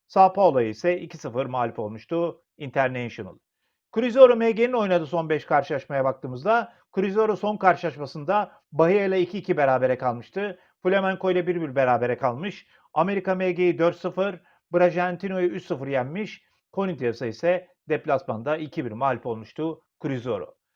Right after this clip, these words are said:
International ile Cruzeiro M G arasında oynayacak olan karşılaşma ligi tahminim bir sıfır çifte şans. Corinthians evinde Bragantino S P'yi konuk ediyor.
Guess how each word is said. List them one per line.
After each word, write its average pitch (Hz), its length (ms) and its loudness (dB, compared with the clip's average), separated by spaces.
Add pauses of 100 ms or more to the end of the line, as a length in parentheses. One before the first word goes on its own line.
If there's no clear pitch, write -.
(220)
International 226 720 0
ile 220 240 0
Cruzeiro 214 360 2
M 208 140 -2
G 214 140 2
arasında 180 300 2
oynayacak 143 260 -10
olan 214 280 -4
karşılaşma 185 460 0
ligi 127 240 -8
tahminim 202 600 -2 (380)
bir 226 200 2
sıfır 185 440 0 (240)
çifte 202 540 -4
şans. 117 360 -2 (420)
Corinthians 254 560 4
evinde 220 380 2
Bragantino 208 640 2
S 196 240 -2
P'yi 190 200 0
konuk 156 300 -4
ediyor. 180 340 -2